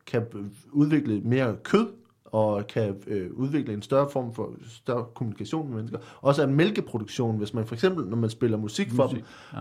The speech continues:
Speaker 2: ja.
Speaker 1: øh, og hvis man har en, en daglig omgang med dyrene, hvordan det kan, man kan øge mælkeproduktionen.
Speaker 2: Øh, øh, så det er egentlig mere dyreforsøg, end det er rigtige menneskeforsøg?
Speaker 1: Ja, men, men det, det, det er jo, at, at man i virkeligheden skal have, man skal have menneskene tæt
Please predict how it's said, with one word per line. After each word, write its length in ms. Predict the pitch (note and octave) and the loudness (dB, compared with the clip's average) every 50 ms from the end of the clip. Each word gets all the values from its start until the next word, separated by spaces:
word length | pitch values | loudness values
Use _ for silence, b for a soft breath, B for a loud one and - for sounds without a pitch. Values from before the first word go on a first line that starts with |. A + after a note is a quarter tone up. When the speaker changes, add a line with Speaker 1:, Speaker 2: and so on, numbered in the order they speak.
| G#2+ - | -2 0
Speaker 2:
ja. 160 | A#2+ A#2 A#2 | 2 2 2
Speaker 1:
øh, 120 | - - | 2 2
og 160 | A#2+ A#2+ A#2 | 2 2 2
hvis 200 | A2+ A#2+ A#2 A#2+ | 2 0 0 -2
man 220 | B2 A2+ G#2+ G#2+ - B B B B B | -2 -4 -4 -4 -8 B B B B B
har 300 | - A#2 C3 B2+ A#2 A2+ | -4 0 0 2 2 0
en, 280 | F#2+ - A2+ A2 G#2+ - - | 0 -2 -4 -4 -6 -6 -6
en 140 | A2 G#2+ G#2 | -8 -8 -4
daglig 420 | G#2+ - B2 C#3 F3+ G#3 F#3+ E3 - | 0 4 4 6 6 4 4 2 2
omgang 400 | - E3+ A3+ A3 G3 C3 A2+ A2 | 0 0 2 2 2 2 2 0
med 100 | A2+ A#2 | 0 -2
dyrene, 360 | A#2 - D#3 D3+ C#3+ B2+ G#2+ G2 | 0 2 2 2 2 2 0 -2
hvordan 360 | G2 A2+ A2+ A2 A#2 A#2+ B2 A#2 - | -4 -4 -4 -2 -2 -4 -4 0 0
det 200 | E3+ E3+ E3+ - | 0 0 0 0
kan, 160 | - B2+ A2+ A#2 | -2 -2 -2 -2
man 140 | A#2 B2 A#2 | -4 -4 -4
kan 100 | A#2 - - - - | -4 -4 -2 2 4
øge 200 | D#3+ F3+ F#3+ F#3 | 4 4 4 2
mælkeproduktionen. 840 | F3 C#3+ C3 C#3+ C#3+ - - A#2 A2 - - - G#2+ G2+ G#2 A#2 - - - | 2 0 -2 -2 -4 -8 -14 -14 -14 -12 -10 -8 -8 -8 -8 -10 -12 -10 -6
Speaker 2:
Øh, 320 | F#2 F#2 - C3 B2+ B2+ A#2 | -6 -2 2 6 6 6 6
øh, 60 | G2+ D2 D#2+ D2 D2 C2+ - - - - - | 4 0 -2 -6 -8 -10 -12 -14 -14 -14 -14
så 160 | G2+ G2+ - | -12 -12 -6
det 100 | G2+ G2+ | -2 2
er 40 | G#2+ | 4
egentlig 200 | B2 C3+ C3 B2 | 4 6 6 6
mere 160 | A#2+ B2 C#3 | 6 6 6
dyreforsøg, 560 | C3+ A2+ C#3 D#3+ D#3+ D3 A#2 A#2 A#2 A#2 G#2 F#2+ | 4 4 4 2 2 2 2 0 0 0 0 0
end 100 | F#2 F2 | 0 0
det 80 | G2+ | 0
er 80 | F#2+ F2 | 2 2
rigtige 240 | G#2 G#2+ - B2+ A2 | 0 0 0 0 0
menneskeforsøg? 440 | A2 A2 G#2 - - G2 F#2 G2+ | 0 0 0 -2 -6 -4 0 4
Speaker 1:
Ja, 200 | E3 E3+ E3+ F3 | 4 6 6 6
men, 200 | F3+ F#3 F#3 F#3 | 4 4 4 4
men 140 | F#3 F3 E3 | 2 4 6
det, 200 | E3 F3+ E3+ D3+ | 6 6 6 6
det, 180 | F3 F3 E3 D#3 | 4 0 0 2
det 100 | F#3 G3 | 4 4
er 40 | G3 | 6
jo, 60 | F3+ | 6
at, 240 | E3 E3 E3 D3+ - | 6 4 4 2 2
at 160 | C3+ C3+ C3 | 2 2 2
man 140 | C#3 C3+ C3+ | 2 0 2
i 40 | |
virkeligheden 340 | C3+ D3 D#3+ E3 E3+ D3+ C#3 | 4 2 2 4 2 0 0
skal 160 | - - C#3 | 0 0 0
have, 180 | C3+ C#3+ C#3 B2 | 2 2 2 2
man 100 | C#3 C3+ | 0 -2
skal 140 | C#3 - C#3 | -2 -2 -2
have 140 | C3 C#3 C3+ | 0 2 4
menneskene 420 | D3 E3 G3 G3+ G3 - D3 B2+ | 4 4 4 2 0 0 0 0
tæt 300 | A#2 - - - F#3+ F#3 | 0 -2 0 2 2 0